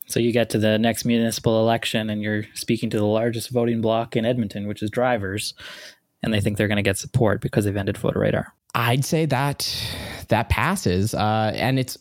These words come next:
Speaker 2: very on brand for both of the two councillors, so it's going to speak to the base that got them elected before, and probably they're hoping will get them elected again.
Speaker 1: Right.
Speaker 2: Um,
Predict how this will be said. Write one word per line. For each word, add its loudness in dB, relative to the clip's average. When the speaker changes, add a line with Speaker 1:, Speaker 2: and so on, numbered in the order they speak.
Speaker 2:
very 2
on 2
brand 2
for 0
both 0
of 0
the 2
two 0
councillors, 0
so 0
it's -2
going 0
to 2
speak -2
to 2
the 2
base 0
that -2
got 0
them 2
elected 0
before, 0
and 0
probably 2
they're 2
hoping 0
will 0
get -2
them 2
elected 0
again. 0
Speaker 1:
Right. 2
Speaker 2:
Um, 2